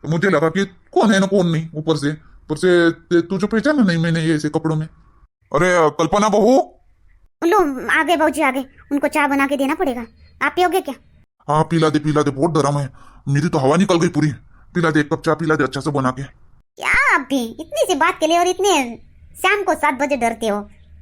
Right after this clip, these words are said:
Speaker 2: आदमी हो, कुछ पायजामा हो, पता नहीं चल रहा.
Speaker 1: ज्यादा मत बोल, मैं आदमी चूँ. पायजामा होगी तू.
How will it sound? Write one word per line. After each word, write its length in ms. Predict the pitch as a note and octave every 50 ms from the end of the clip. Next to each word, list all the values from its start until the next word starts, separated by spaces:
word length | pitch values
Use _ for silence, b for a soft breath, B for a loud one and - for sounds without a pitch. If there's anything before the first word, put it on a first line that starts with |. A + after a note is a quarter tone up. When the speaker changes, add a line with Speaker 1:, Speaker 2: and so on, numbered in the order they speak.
| - -
Speaker 2:
आदमी 300 | - C#4 F4+ F4 G#4 A4+
हो, 120 | F4+ D4+ F4+
कुछ 140 | F4+ F#4+ -
पायजामा 540 | - - - D4+ D#4 E4+ - F#4+ F#4 F4
हो, 120 | D#4+ D4 D#4+
पता 260 | D#4+ C#4+ D4 C#4+ D#4
नहीं 120 | D#4 D4
चल 180 | - - C4 C4
रहा. 120 | B3+ A#3 A#3+ - - - - - - - _ _ - -
Speaker 1:
ज्यादा 200 | D3 D3+ D#3 F3
मत 160 | F3+ F#3+ D#3
बोल, 240 | C3 B2+ C3 D3 - _ - -
मैं 120 | C#3 D3+
आदमी 260 | E3 E3 D#3+ E3+ F#3
चूँ. 160 | F3+ - B2+ G#2+ G#2 _ - - - - _ _ _ - - -
पायजामा 320 | D#3+ E3 D#3 F#3 F3+ F3
होगी 200 | F3 D#3+ D#3 F3+
तू. 200 | F3 - G#3 D3+